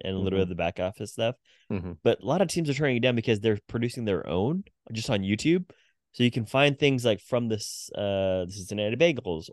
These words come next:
Speaker 1: or the San Francisco forty-niners or even the L A Chargers, right?
Speaker 2: By doing that, I assume it takes away some of the spontaneity or any kind of, uh, other side opinions <laughs> that could be going on.
Speaker 1: That's exactly right. Yeah. So it's about controlling the narrative, uh,
Speaker 2: Mm-hmm.
Speaker 1: if we're in Succession, right?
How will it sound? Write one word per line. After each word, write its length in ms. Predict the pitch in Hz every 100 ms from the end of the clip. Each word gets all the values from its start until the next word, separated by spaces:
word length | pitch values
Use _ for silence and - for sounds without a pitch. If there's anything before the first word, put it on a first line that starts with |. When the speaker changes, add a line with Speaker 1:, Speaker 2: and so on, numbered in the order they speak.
| -
Speaker 1:
or 220 | 104 104
the 80 | 98
San 160 | 117
Francisco 260 | 104 - 107
forty-niners 720 | 101 107 131 143 107 95 90 _ _ _ _
or 260 | 117 117 113
even 320 | 107 113 107
the 160 | 104 -
L 160 | 95
A 80 | 95
Chargers, 640 | 98 120 107 90 85 85
right? 240 | 87 92 95
Speaker 2:
By 120 | 98 90
doing 280 | 101 92 90
that, 160 | 90
I 80 | 87 85 87
assume 280 | 82 - 85
it 100 | 80 - -
takes 260 | 101 85
away 200 | 95 90
some 220 | 87 90 82
of 140 | 82
the 320 | 82 80 78 78 _ -
spontaneity 920 | - - 76 76 85 92 90 85 85 82
or 300 | 82 80 -
any 300 | 85 82 - 151 -
kind 160 | 90 80
of, 140 | 85 - _ _ -
uh, 40 | - 110 110 127 139 247 -
other 220 | 113 101
side 320 | - 101 87
opinions 600 | 78 110 90 78 80 76
<laughs> 240 | 175 131 -
that 140 | 107
could 80 | 87
be 120 | 82
going 240 | - 80
on. 100 | 80
Speaker 1:
That's 160 | 160 170
exactly 440 | 160 190 185 170
right. 240 | 156 214 113
Yeah. 280 | 165 117 104
So 180 | -
it's 180 | 127 131
about 200 | - 139
controlling 400 | 127 113 131 120
the 60 | 107
narrative, 560 | 107 131 98 85 85 85
uh, 20 |
Speaker 2:
Mm-hmm. 280 | 92 95 92
Speaker 1:
if 220 | 85 -
we're 120 | 95
in 80 | 87
Succession, 480 | 92 110 123 - 80
right? 280 | 82 95